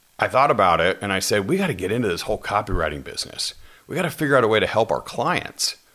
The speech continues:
my coaching clients, get more bookings by getting them more inquiries." So Katie built on her sales skills and journalism education to get good at brand strategies and conversion copywriting.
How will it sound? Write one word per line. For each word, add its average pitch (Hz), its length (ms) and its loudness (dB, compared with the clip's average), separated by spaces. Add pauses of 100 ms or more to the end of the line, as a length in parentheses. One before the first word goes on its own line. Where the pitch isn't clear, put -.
(160)
my 92 120 0
coaching - 460 -4
clients, - 560 -8 (520)
get 110 160 0
more 110 160 4
bookings 95 420 -2
by 92 140 0
getting 127 220 -2
them 113 100 -2
more 92 140 2
inquiries." - 600 -4 (1040)
So 117 320 4 (360)
Katie 147 240 2
built 110 340 0
on 113 120 2
her 92 100 0
sales 82 360 0
skills 85 480 -4
and 82 180 -8
journalism 101 500 0
education 82 640 -4
to 92 80 -10
get 95 400 -6
good 107 300 2
at - 180 -8
brand 98 360 0
strategies 95 760 -2
and - 140 -16
conversion 90 460 -6
copywriting. 57 600 -6